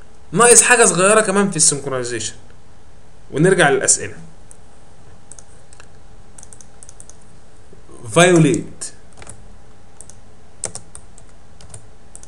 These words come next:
فايوليت، فولوتايل، انا اسف، بتخلي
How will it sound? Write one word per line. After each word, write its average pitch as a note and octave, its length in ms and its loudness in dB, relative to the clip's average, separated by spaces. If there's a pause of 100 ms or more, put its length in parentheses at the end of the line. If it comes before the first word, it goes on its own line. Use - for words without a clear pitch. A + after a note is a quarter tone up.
(1120)
فايوليت، G3 580 8 (4000)
فولوتايل، D3 480 8
انا A#2 200 4
اسف، - 200 0 (3500)
بتخلي A#3+ 760 6